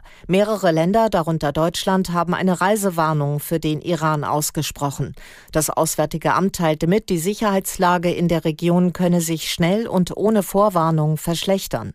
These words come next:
U-S-Präsident Biden sagte, nach seiner Einschätzung werde ein Angriff des Iran auf Israel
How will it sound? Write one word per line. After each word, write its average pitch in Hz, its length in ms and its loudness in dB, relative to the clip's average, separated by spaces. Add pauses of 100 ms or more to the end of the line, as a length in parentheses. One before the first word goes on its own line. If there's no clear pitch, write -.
(460)
U-S-Präsident 165 880 0
Biden 208 380 2
sagte, 214 460 0 (340)
nach 180 160 -2
seiner 196 380 2
Einschätzung 175 720 -2
werde 185 260 2
ein 165 180 0
Angriff 208 500 0
des 165 240 -2
Iran 175 520 0
auf - 260 -4
Israel 185 720 0